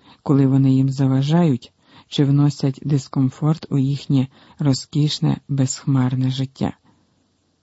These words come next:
Твій батько ніяк не міг додзвонитися до Заброди, тоді я вийшов на нього. І знаєш,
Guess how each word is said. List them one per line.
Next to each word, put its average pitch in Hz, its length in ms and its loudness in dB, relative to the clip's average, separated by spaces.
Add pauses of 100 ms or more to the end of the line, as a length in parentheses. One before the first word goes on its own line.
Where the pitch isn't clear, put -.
(920)
Твій 254 200 6
батько 233 380 2
ніяк 202 380 4
не 180 120 4
міг 185 300 4
додзвонитися 143 800 0
до 139 120 -2
Заброди, 165 600 0 (560)
тоді 160 380 2
я 139 260 0
вийшов 131 500 -2
на 127 140 0
нього. 127 380 -2 (1120)
І 220 120 0
знаєш, 277 640 2